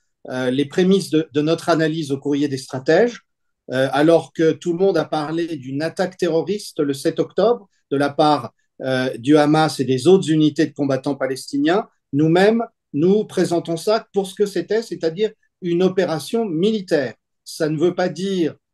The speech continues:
qu'il n'y a pas eu des horreurs commises, euh, y compris contre des civils, mais ça veut dire que on n'est pas dans une répétition du Bataclan où des gens armés s'en prennent à des gens désarmés. On a essentiellement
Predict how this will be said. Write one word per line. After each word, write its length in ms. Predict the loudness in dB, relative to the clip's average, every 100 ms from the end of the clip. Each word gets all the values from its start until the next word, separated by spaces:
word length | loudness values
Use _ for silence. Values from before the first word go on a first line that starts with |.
| _
qu'il 100 | -8
n'y 40 |
a 20 |
pas 140 | -4 -2
eu 100 | -2
des 260 | -4 -2
horreurs 460 | -2 0 -2 -4 -8
commises, 520 | -8 -6 -6 -8 -12 _ _ _ -8
euh, 180 | -4 -4
y 100 | -4
compris 320 | 0 0 2 0
contre 260 | 0 -2
des 80 | -4
civils, 500 | -4 -2 0 0 -2 _ _ -6
mais 300 | 0 2 0
ça 240 | 0 2
veut 120 | 4 2
dire 300 | 2 -2 4
que 260 | 6 6 2 -20 _ -6
on 220 | -4 0
n'est 260 | 0 -2 0
pas 380 | 0 2 0 -2 -14
dans 280 | -8 -6 -4
une 260 | -4 -4
répétition 720 | 0 0 0 -4 -6 -10 -8
du 140 | -8 -2
Bataclan 640 | -2 0 -4 0 -2 -2 _ _ -10
où 240 | -4 -2
des 140 | 2 4
gens 180 | 4 4
armés 540 | 2 -2 -4 -4 -6 _
s'en 260 | -16 -8 -8
prennent 300 | -6 -4 -2
à 80 | -2
des 120 | -2
gens 240 | -2 -6 0
désarmés. 600 | 2 2 0 -2 -4 -4
On 160 | -4 -2
a 180 | -2 -2
essentiellement 840 | -6 -4 -6 -2 -2 0 -2 -2